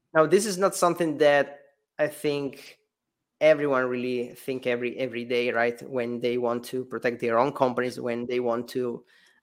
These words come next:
uh, study the, the, the new kind of attack or the new exploit or the new vulnerability, the fact that you can chain multiple breaches, you can chain multiple attacks to eventually get to the, to the very target.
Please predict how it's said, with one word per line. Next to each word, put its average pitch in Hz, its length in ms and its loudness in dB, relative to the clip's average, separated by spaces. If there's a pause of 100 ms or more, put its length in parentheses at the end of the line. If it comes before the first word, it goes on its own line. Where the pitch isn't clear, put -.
uh, 123 260 4
study 131 540 4
the, 123 400 2
the, 123 240 0
the 131 80 -4
new 139 380 -2
kind 135 280 2
of 123 60 2
attack 120 440 0
or 120 200 0
the 123 80 -8
new 123 480 -4 (300)
exploit 127 540 2
or 117 60 0
the 120 140 -4
new 139 140 0
vulnerability, 123 760 -2 (160)
the 135 100 0
fact 147 240 4
that 135 140 6
you 135 140 0
can 160 340 2
chain 139 520 2
multiple 135 760 0
breaches, 131 680 -2
you 120 140 -10
can 131 240 -4
chain 123 260 -2
multiple 131 420 0
attacks 123 380 0 (320)
to 143 80 0
eventually 147 460 6
get 131 440 2
to 131 100 -12
the, 120 360 0 (420)
to 135 80 -6
the 131 120 -2
very 127 260 2
target. 131 580 0